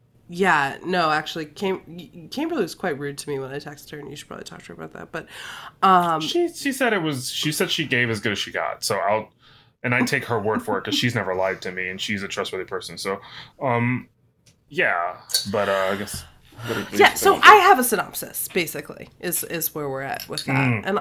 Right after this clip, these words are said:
Speaker 1: I, it's taken us a while to get here today, so I'll just dive right in.
Speaker 2: <laughs>
Speaker 1: Um,
Speaker 2: Let's leave your bedroom tactics out of this, okay?
Speaker 1: <laughs> Hold on, let me just adjust real
Speaker 2: Did you
Speaker 1: quick.
Speaker 2: get my joke?
Speaker 1: I did get it. I
Speaker 2: Okay.
Speaker 1: did get it.
Speaker 2: Okay.
Speaker 1: Yeah, yeah.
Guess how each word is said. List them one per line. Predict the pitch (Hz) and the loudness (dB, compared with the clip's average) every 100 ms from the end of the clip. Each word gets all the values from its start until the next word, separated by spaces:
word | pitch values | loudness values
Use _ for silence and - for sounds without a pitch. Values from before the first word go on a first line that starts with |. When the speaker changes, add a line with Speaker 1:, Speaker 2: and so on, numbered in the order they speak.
| - | -4
Speaker 1:
I, | 165 208 | -4 -2
it's | 214 | -2
taken | - 415 302 | -4 -2 0
us | 220 170 | 0 -2
a | |
while | 143 147 147 | -6 -4 -4
to | 135 | -6
get | 147 139 | -8 -8
here | 143 135 | -10 -12
today, | - 151 | -12 -12
so | 151 156 156 | -10 -6 -4
I'll | - 220 | 0 0
just | 170 143 - - - - | -2 -6 -8 -12 -16 -4
dive | 143 139 131 - 127 131 | -2 -2 -4 -14 -12 -4
right | 143 143 | -4 -4
in. | 82 82 - - - - | -6 -10 -12 -20 -20 -8
Speaker 2:
<laughs> | 127 - - - | -4 -4 -4 -2
Speaker 1:
Um, | 170 185 156 | 4 4 4
Speaker 2:
Let's | 147 147 | 0 2
leave | 170 | 2
your | 143 | 2
bedroom | 127 131 123 113 107 | 0 2 2 2 0
tactics | - 113 - 110 | 0 0 0 -2
out | 110 98 | 0 0
of | 85 | -2
this, | 87 | -6
okay? | 98 107 117 - - - - - - - | -6 0 0 0 -4 -6 -8 -12 -12 -2
Speaker 1:
<laughs> | 247 - 254 - - - - - - | 0 0 -4 -6 -20 -20 -20 -20 -16
Hold | - - | -12 -10
on, | 80 85 | -10 -12
let | |
me | 82 | -14
just | - - - | -12 -10 -10
adjust | - 78 78 - | -12 -14 -14 -16
real | - | -8
Speaker 2:
Did | - 123 | -2 0
you | 139 | 2
Speaker 1:
quick. | |
Speaker 2:
get | 139 131 | 0 0
my | 120 | 0
joke? | 107 110 113 - - - - - - - - - - - - | 0 -2 -4 -20 -20 -20 -20 -20 -20 -18 -18 -20 -18 -6 -2
Speaker 1:
I | |
did | 220 208 180 | 2 2 0
get | - - | -4 -10
it. | - - | -12 -6
I | - | -2
Speaker 2:
Okay. | 107 95 | 0 -2
Speaker 1:
did | - | -8
get | - | -14
it. | - - | -18 -10
Speaker 2:
Okay. | - - | -6 -6
Speaker 1:
Yeah, | |
yeah. | - | -8